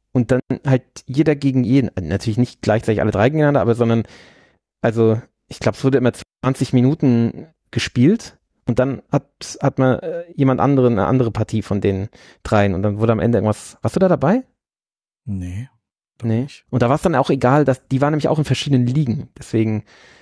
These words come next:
Speaker 1: hätte ich jetzt angenommen, dass es wieder sowas war. Aber n-, Mainz ist tatsächlich in der ersten Liga, oder? Oder ist, äh, erstmal,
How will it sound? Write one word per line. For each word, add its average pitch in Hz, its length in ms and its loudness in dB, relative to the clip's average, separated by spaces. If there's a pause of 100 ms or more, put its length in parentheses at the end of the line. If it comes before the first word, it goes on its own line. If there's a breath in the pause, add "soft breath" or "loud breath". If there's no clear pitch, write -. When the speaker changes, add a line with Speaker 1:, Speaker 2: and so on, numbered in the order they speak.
(120 soft breath)
Speaker 1:
hätte 120 120 -2
ich 110 60 -4
jetzt - 160 -4
angenommen, 131 540 2
dass - 260 -4
es 117 120 -12
wieder 127 160 2
sowas 139 340 0
war. 117 220 0
Aber 120 120 2
n-, 127 280 -2 (100)
Mainz 143 300 0
ist - 80 -16
tatsächlich 220 300 0
in 220 60 0
der 185 80 2
ersten 185 200 -2
Liga, 190 200 2
oder? 95 160 -4
Oder 143 140 2
ist, - 300 -14 (140)
äh, - 100 -2 (160)
erstmal, 127 300 0